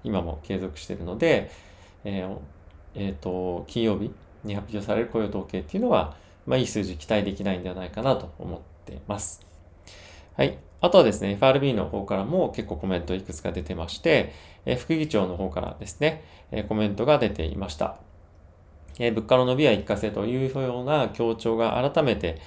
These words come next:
えー、出てはいたんですけれども、まあ、今後ですね、えー、インフレの、まあ、あの、続伸っていうのがですね、警戒感は持たれてはいるんですが、引き続き、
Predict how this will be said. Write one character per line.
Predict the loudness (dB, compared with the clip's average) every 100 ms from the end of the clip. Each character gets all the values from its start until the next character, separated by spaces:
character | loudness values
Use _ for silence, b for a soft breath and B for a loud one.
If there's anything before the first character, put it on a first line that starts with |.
| B B B -2
え | 2
ー、 |
出 | 2
て | 4
は | 2 2
い | 2
た | 2
ん | 2
で | -2
す | -4
け | -4
れ | -2
ど |
も、 | 2 4 4 2 B B B 0
ま |
あ、 | 2
今 | 4 4
後 | 4
で | 4
す | 0
ね、 | -2 -2 -4
え | -2 -2
ー、 |
イ |
ン | 0
フ |
レ | 2
の、 | 6 8 6 0 -18 -20 -20 -20 -4
ま | 2 4 2
あ、 | -2
あ | -2
の、 | 0 0 -2 -4
続 | -6 -6
伸 | -6 -6
っ | -2
て | 0
い |
う |
の | 2
が | 2
で | -2
す |
ね、 | -6
警 | -2 0
戒 | 4 2
感 | 2 -4 2
は | 2 2 0 -8
持 | -4
た | 0
れ | 0
て | 0
は | -2
い |
る | -2
ん | -6
で |
す | -4 -2
が、 |
引 | -2 -4
き | -12
続 | -10
き、 | -4 0 0